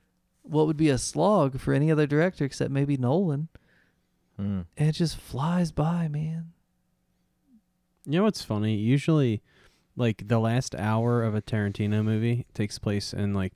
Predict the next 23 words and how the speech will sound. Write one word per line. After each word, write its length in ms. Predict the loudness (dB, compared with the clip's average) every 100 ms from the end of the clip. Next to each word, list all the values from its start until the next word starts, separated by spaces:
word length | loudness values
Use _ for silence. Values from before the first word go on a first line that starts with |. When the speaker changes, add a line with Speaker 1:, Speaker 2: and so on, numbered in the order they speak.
| -14
Speaker 3:
twenty 380 | -4 -2 -2 -2
minutes 340 | -2 -4 -6
of 120 | -6
a 60 | -6
regular 520 | -6 -8 -8 -8 -8
director's 500 | -8 -10 -10 -12 -12
movie. 360 | -12 -12 -14 -10 -4
Speaker 2:
Mm. 200 | -4 -4 _ _ _ -8
Speaker 1:
Hmm. 120 | -8 -10 _ _ _ _ _ _ -8
Speaker 2:
It's 180 | -6 -2
usually 320 | -2 2 2
Speaker 3:
You 40 | 2
Speaker 2:
in 40 |
Speaker 3:
know? 60 | 0
Speaker 2:
reverse. 560 | -2 -2 -4 -6 -14 -10 -8
<laughs> 80 | -8 -12 _ _ -4
Speaker 3:
The 80 | -2
last 460 | 0 -2 -4 -8 -10
<laughs> 80 | -18
twenty 340 | -6 -2 0
minutes 640 | 0 0 -2 -6 -12 -14 -16 _ _ _ _ _ _ _ _ _ _
of, 160 | -4 -2
like, 280 | -2 -2